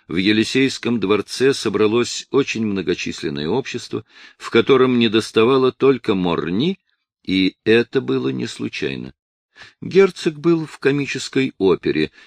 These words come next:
и казался очень веселым. Он смеялся и болтал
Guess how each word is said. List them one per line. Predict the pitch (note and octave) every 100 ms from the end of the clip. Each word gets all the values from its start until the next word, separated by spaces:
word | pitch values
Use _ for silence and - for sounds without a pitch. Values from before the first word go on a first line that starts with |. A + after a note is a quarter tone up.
| -
и | F#2
казался | G#2 G#2 A#2 A2+ A#2 A2+
очень | - B2 - G#2+
веселым. | F2 - - A#1+ A#1 - - - -
Он | A#2
смеялся | - A#2 B2 B2 B2+ A2+ B2+
и | A2 A#2+
болтал | G2+ A2+ A2+ - G2+ F2 D2